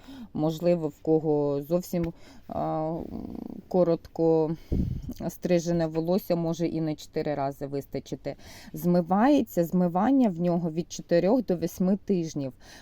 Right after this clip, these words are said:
А, в-, від того, залежно від того, скільки ви тримали, а, цей шампунчик, е, при нанесенні. Якщо двадцять-тридцять хвилин, то десь, е,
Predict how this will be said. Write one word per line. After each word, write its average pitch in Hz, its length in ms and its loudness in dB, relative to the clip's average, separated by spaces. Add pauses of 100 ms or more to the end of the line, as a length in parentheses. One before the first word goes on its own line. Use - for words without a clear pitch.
(140)
А, 156 240 0
в-, 151 480 -8
від 180 160 2
того, 247 360 6
залежно 170 520 0
від 156 140 -4
того, 214 280 2
скільки 190 380 -2
ви 160 140 0
тримали, 170 720 0 (340)
а, 156 640 -2 (320)
цей 170 200 4
шампунчик, 214 760 -2
е, 190 320 2 (540)
при 180 180 2
нанесенні. 147 840 -2 (320)
Якщо 170 720 4
двадцять-тридцять 170 960 0
хвилин, 269 420 4
то 180 300 0
десь, 180 500 0
е, 156 300 0